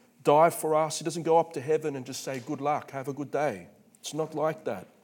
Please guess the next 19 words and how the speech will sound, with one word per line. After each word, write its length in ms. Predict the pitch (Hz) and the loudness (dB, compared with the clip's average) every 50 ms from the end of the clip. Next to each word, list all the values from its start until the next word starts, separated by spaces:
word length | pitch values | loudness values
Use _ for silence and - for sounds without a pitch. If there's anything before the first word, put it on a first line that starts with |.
| _ _ _ _ _ | _ _ _ _ _
He's 180 | - 147 139 - | -8 -6 -6 -6
provided 680 | - - 151 131 110 143 139 151 170 180 170 151 - - | -6 -4 -4 -2 0 0 0 2 0 -2 -2 -4 -6 -8
things 300 | 151 156 156 147 123 143 | -6 -6 -6 -4 -4 -2
in 80 | 147 147 | 0 0
our 140 | 139 131 | 2 0
life 440 | 131 127 127 147 156 135 123 - - | 0 2 2 2 2 2 0 -2 -4
where 240 | 120 120 113 113 113 - - - - _ _ - | -2 -2 -2 -2 -2 -6 -12 -20 -20 _ _ 2
we 140 | 147 156 151 | 4 4 4
can 180 | 151 - 156 | 4 0 -4
be 160 | 127 127 143 | -2 -2 -4
fed 340 | 131 - - 156 156 151 127 | -6 -2 0 2 2 2 0
with 180 | 123 135 131 - | -6 -10 -10 -10
the 80 | 117 | -10
spiritual 600 | 110 - - - 151 147 151 156 151 - - 139 | -10 -10 -10 -8 -6 -6 -6 -6 -6 -8 -10 -10
food 380 | - - - 131 139 147 147 139 | -12 -10 -8 -4 -2 -2 -2 -2
and 80 | 127 117 | -4 -4
the 40 | |
spiritual 600 | 113 - - - - 143 147 151 143 - - 127 | -6 -8 -8 -6 -4 -2 -2 -2 -2 -4 -8 -8
drink 460 | 117 - - 123 127 156 175 - - | -8 -8 -6 -4 -4 -4 -6 -8 -14